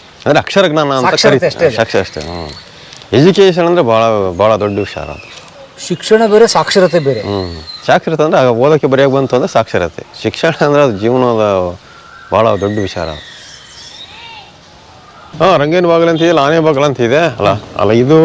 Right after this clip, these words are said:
Speaker 1: ಆನೆ ಬಾಗಿಲು ಇಲ್ಲಿರೋದು, ನೀವು ಬಂದಿದ್ದು. ಇದು ರಂಗೇನ ಬಾಗಿಲು ಅಂತ ಇದೆ.
Speaker 2: ಹಾ.
Speaker 1: ಅಂದ್ರೆ ಹೊರ ಸುತ್ತಕೋಟೆಗೆ ಐದು ಬಾಗಿಲು ಇದಾವೆ.
Speaker 2: ಹಾ.
Speaker 1: ಅಲ್ಲಿ ಜೋಡಿ ಬತ್ತೇರಿ ಅಂತ ಇದೆ,
Speaker 2: ಹ್ಮ್.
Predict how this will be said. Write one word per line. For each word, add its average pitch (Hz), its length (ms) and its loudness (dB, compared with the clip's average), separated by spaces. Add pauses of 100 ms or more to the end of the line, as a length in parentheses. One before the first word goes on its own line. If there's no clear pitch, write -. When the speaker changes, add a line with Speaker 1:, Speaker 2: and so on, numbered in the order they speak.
(160)
Speaker 1:
ಆನೆ 147 200 2
ಬಾಗಿಲು 113 200 -2
ಇಲ್ಲಿರೋದು, 110 440 2
ನೀವು 110 140 0
ಬಂದಿದ್ದು. 117 320 2 (160)
ಇದು 131 180 4
ರಂಗೇನ 151 300 2
ಬಾಗಿಲು 139 220 2
ಅಂತ 123 200 -4
ಇದೆ. 82 100 -2 (240)
Speaker 2:
ಹಾ. - 80 2 (720)
Speaker 1:
ಅಂದ್ರೆ 139 220 4
ಹೊರ 143 200 4
ಸುತ್ತಕೋಟೆಗೆ 170 540 2
ಐದು 156 180 2
ಬಾಗಿಲು 139 260 0
ಇದಾವೆ. 90 240 0 (180)
Speaker 2:
ಹಾ. 135 80 0 (140)
Speaker 1:
ಅಲ್ಲಿ 98 180 -2
ಜೋಡಿ 131 260 4
ಬತ್ತೇರಿ 120 340 2
ಅಂತ 104 120 -4 (100)
ಇದೆ, 131 140 0 (280)
Speaker 2:
ಹ್ಮ್. 117 100 -8